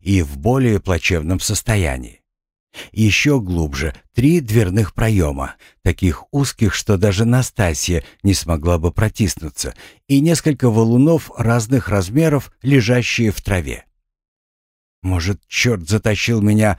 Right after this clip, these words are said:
в подзеленки?" Все знали, что в лесу за Потаповкой есть мертвая деревня, первая массовая жертва вырая. Сами взрослые старались обходить нехорошее место.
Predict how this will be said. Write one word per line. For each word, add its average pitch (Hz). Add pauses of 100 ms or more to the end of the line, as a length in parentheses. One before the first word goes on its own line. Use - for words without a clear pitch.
(160)
в -
подзеленки?" 117 (840)
Все 160
знали, 98
что 98
в 90
лесу 143
за 107
Потаповкой 101 (140)
есть 131
мертвая 120
деревня, 82 (260)
первая 123
массовая 101
жертва 98
вырая. 82 (460)
Сами 92
взрослые 113
старались 117
обходить 110
нехорошее 107
место. 113